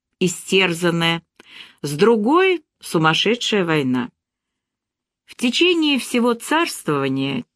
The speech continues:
тянется она, поглощая войска за войсками,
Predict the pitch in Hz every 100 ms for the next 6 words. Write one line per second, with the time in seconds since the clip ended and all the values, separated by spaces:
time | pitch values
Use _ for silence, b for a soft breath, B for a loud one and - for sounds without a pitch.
0 | - - 269 294 269 - - 220 220 208
1 | 214 208 196 b b b _ 165 175 175
2 | - 180 170 165 156 - - 160 170 -
3 | 165 151 143 135 139 - - 202 226 226
4 | 214